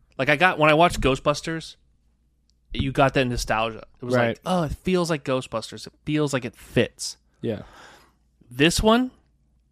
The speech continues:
Speaker 1: felt forced at the beginning. Like, there was moments of nostalgia. I'm don't, I don't sweat that at all. I'm not trying to say there's not, but I felt
Speaker 2: Was
Speaker 1: like it was
Speaker 2: Danger Zone played?
Speaker 1: at the beginning,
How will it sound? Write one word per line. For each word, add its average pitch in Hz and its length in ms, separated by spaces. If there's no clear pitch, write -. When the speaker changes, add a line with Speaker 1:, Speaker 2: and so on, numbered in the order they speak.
Speaker 1:
felt - 320
forced 147 540
at 135 100
the 123 60
beginning. 113 400
Like, 135 100
there 160 100
was 147 140
moments 175 460
of 190 100
nostalgia. 196 580
I'm 131 160
don't, 151 320
I 135 100
don't 160 340
sweat 160 260
that 113 200
at 113 80
all. 117 220
I'm 113 180
not 135 260
trying 127 160
to 123 40
say 123 140
there's 113 160
not, 135 360
but 131 100
I 123 40
felt 170 200
Speaker 2:
Was 139 60
Speaker 1:
like 143 160
it - 20
was 143 120
Speaker 2:
Danger 156 140
Zone 165 300
played? 180 340
Speaker 1:
at 156 140
the 165 80
beginning, 151 540